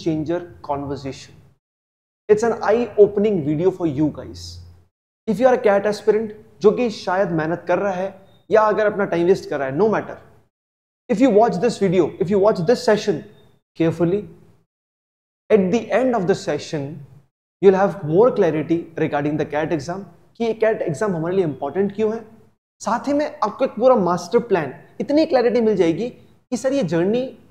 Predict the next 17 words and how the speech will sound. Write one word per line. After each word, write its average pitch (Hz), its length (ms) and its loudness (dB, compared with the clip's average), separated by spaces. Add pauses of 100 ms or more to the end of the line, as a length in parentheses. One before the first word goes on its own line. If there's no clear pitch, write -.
(720)
सिर्फ 294 200 2
उस - 160 -2
कॉलेज 214 360 0
तक 247 120 -6
की 226 120 -2
नहीं 170 260 -2
है, - 120 -20 (180)
ये 190 60 2
जर्नी 220 720 -2 (420)
खुद 220 140 -4
को 247 160 4
एक 247 320 2 (920)
काबिल 202 320 0
स्टूडेंट 202 460 2
बनाने 135 320 -2
की - 180 -18
है। - 180 -20